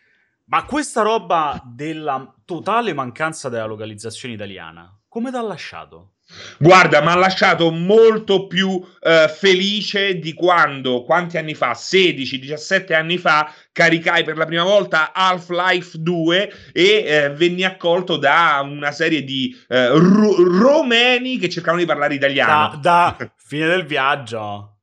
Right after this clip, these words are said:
Speaker 1: Da quella
Speaker 2: Esatto.
Speaker 1: roba lì.
Speaker 2: Svegliati, svegliati,
Speaker 1: <laughs>
Speaker 2: svegliati, Gordon, eh? Veniamo da Bosnia Erzegovina.
Speaker 1: Eh,
Speaker 2: Per
Speaker 1: svegliati,
Speaker 2: piacere,
Speaker 1: Gordon.
Speaker 2: aiutare noi.
Speaker 1: <laughs>
Speaker 2: Questa City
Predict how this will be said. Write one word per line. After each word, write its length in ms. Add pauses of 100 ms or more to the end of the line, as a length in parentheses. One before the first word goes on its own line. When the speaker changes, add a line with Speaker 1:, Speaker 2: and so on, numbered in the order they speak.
Speaker 1:
Da 460
quella 120
Speaker 2:
Esatto. 360
Speaker 1:
roba 140
lì. 40 (160)
Speaker 2:
Svegliati, 1200
svegliati, 760 (260)
Speaker 1:
<laughs> 200
Speaker 2:
svegliati, 600
Gordon, 760
eh? 520 (340)
Veniamo 640
da 220
Bosnia 480
Erzegovina. 880
Speaker 1:
Eh, 40
Speaker 2:
Per 240
Speaker 1:
svegliati, 480
Speaker 2:
piacere, 280
Speaker 1:
Gordon. 240
Speaker 2:
aiutare 560
noi. 720
Speaker 1:
<laughs> 300
Speaker 2:
Questa 400
City 300